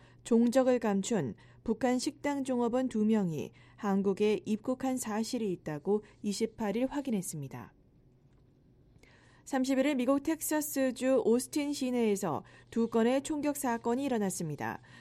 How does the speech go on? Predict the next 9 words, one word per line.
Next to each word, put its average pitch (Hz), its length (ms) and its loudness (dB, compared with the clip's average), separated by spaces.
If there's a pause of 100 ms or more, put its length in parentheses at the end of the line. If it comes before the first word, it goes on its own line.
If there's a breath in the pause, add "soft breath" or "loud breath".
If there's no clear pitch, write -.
(180 loud breath)
오스틴 233 420 2
경찰은 208 640 0 (220 loud breath)
신원을 277 460 0
확인할 285 320 0
수 254 160 -2
없는 214 340 2
무장괴한이 214 920 2 (220 loud breath)
인파를 233 520 2
향해 175 300 -2